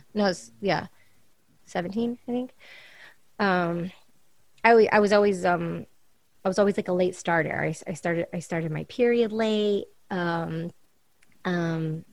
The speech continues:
I was, I, I start, everyone could drive, and I, I, I, I couldn't drive 'cause my birthday is in November. So I, like, I graduated when I was seventeen,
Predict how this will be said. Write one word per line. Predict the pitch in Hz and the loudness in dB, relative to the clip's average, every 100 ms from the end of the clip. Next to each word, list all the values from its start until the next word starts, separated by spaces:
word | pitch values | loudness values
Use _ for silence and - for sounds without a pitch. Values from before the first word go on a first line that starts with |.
| _ _ _ _ | _ _ _ _
I | 180 | -2
was, | 170 165 - _ _ _ _ - - | -2 -2 -6 _ _ _ _ -16 -6
I, | 180 175 175 | -2 -2 -2
I | |
start, | 170 185 - | -4 -4 -4
everyone | 185 185 180 | -2 -2 -2
could | 175 | -2
drive, | 160 170 165 156 | 0 0 2 0
and | |
I, | 151 | -2
I, | 147 160 - - | -4 -6 -10 -8
I, | 160 147 160 | -6 -6 -8
I | 156 | -10
couldn't | - 208 196 | -6 -4 -2
drive | 196 190 185 180 | 0 2 0 -2
'cause | 185 | -4
my | 170 | -2
birthday | 170 156 170 | -2 0 0
is | 160 | 0
in | 160 | -4
November. | 156 151 151 175 180 | -2 -2 0 0 -2
So | 165 156 | -2 -2
I, | 147 139 151 | 0 0 -2
like, | 147 - | -4 -4
I | |
graduated | 160 165 160 156 151 | -2 0 2 0 0
when | 151 | -2
I | |
was | 143 | -4
seventeen, | 147 147 143 160 156 160 | -4 -4 -4 -4 -4 -6